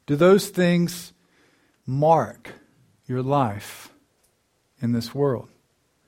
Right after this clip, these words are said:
And it's important to note here, these things don't spring from us naturally. They don't spring from humans naturally. It is true, these are true,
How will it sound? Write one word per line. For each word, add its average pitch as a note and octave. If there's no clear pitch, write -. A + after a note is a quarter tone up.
And C#3+
it's C#3+
important D3
to -
note C#3
here, D3
these F3
things D#3
don't D#3+
spring F3+
from D3+
us C#3
naturally. C#3
They C#3+
don't F#3
spring E3+
from D3+
humans D3+
naturally. D#3
It F#3
is G#3
true, F#3+
these F#3+
are G3+
true, F#3+